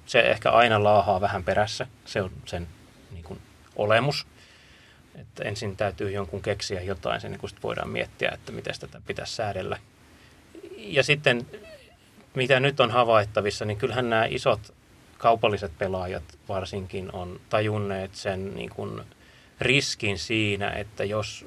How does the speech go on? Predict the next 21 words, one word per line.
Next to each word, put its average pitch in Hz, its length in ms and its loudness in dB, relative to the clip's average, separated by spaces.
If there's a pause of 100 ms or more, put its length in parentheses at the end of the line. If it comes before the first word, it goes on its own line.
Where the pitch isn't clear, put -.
(120)
jos - 220 -10 (160)
heidän, 101 320 0 (1200)
jos 139 120 -6
palja-, 147 380 6
paljastuu, 151 420 6
että 123 160 0
he 127 40 4
on 123 200 -2
väärinkäyttäneet 107 840 4
niitä 107 160 -4
suuria 101 340 0
datamassoja, 104 760 -2 (460)
mitä 104 240 -2
he - 120 -2
on - 100 -6
keränneet, 101 640 -2
niin 104 140 -6
siitä 107 360 -2 (100)
voi 107 180 -2
olla 104 200 -4
heidän 107 320 0